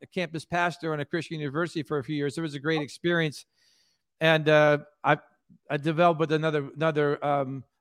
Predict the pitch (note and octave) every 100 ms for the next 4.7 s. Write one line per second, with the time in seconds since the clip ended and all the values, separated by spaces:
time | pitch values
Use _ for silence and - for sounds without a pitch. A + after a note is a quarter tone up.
0 | - F3 D3 D#3 D3 C#3+ C3+ C3+ C3 -
1 | D#3+ D#3+ - C3+ C3 - F3 E3 C3+ C#3
2 | B2 _ _ D#3+ D#3+ E3+ D#3+ C#3+ B2+ -
3 | _ _ _ - F#3+ F#3 - F3+ D#3+ C#3
4 | - F#3 F3 D3+ C3 -